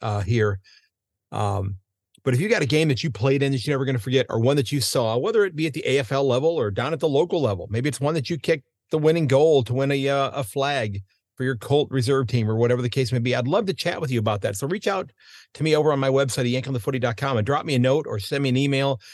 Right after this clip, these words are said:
at yank on the footy at gmail dot com and, uh, tell me about it. And I'd love to get you on here.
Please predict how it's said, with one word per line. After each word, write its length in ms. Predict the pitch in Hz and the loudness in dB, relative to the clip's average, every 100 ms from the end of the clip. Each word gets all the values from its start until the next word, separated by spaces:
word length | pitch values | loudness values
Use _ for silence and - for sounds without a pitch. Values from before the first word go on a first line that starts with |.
| - | -10
at 140 | - 110 | -2 2
yank 240 | 120 127 | 2 2
on 60 | 131 | 0
the 40 | |
footy 240 | 110 139 | 0 0
at 60 | 117 | 0
gmail 320 | 131 131 123 | 0 0 2
dot 180 | 117 107 | 0 0
com 320 | 139 131 117 | -2 -2 -2
and, 260 | 120 117 120 | 0 -2 0
uh, 300 | 127 123 113 - _ _ - | -2 -2 -4 -8 _ _ -6
tell 160 | 214 | 0
me 60 | 240 | 2
about 220 | 127 110 | 2 0
it. 40 | 104 | -4
And 60 | 120 | -6
I'd 100 | 120 | -2
love 120 | 160 | -2
to 60 | |
get 180 | 147 156 | -2 -2
you 60 | 151 | -2
on 160 | 147 | 0
here. 240 | 120 98 | 0 0